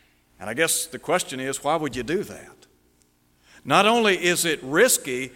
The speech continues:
it's reckless. Some folks, there's some folks in this city, I'm convinced they have no idea how to drive. I mean, you want to talk about defensive driving? Just go to Memphis.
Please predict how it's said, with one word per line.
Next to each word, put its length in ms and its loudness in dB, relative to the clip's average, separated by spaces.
it's 220 -6
reckless. 880 -6
Some 280 0
folks, 640 2
there's 180 0
some 160 4
folks 300 2
in 180 -2
this 200 2
city, 400 0
I'm 160 -2
convinced 520 -2
they 200 0
have 240 0
no 260 0
idea 400 2
how 120 -4
to 80 -6
drive. 600 -8
I 60 -20
mean, 60 -14
you 60 -10
want 140 -4
to 120 -6
talk 140 0
about 380 -2
defensive 640 -4
driving? 480 -4
Just 120 -14
go 120 -2
to 80 -2
Memphis. 640 -6